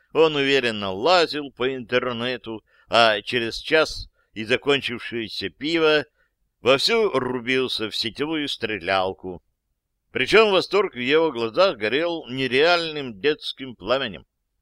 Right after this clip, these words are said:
Я даже возгордился на секунду.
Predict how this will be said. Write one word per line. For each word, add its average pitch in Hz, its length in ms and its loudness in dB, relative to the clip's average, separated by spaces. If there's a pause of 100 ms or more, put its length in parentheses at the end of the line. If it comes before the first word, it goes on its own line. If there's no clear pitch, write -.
(220)
Я 113 480 2 (320)
даже 120 440 2
возгордился 113 840 -4
на 110 80 -8
секунду. 104 580 -12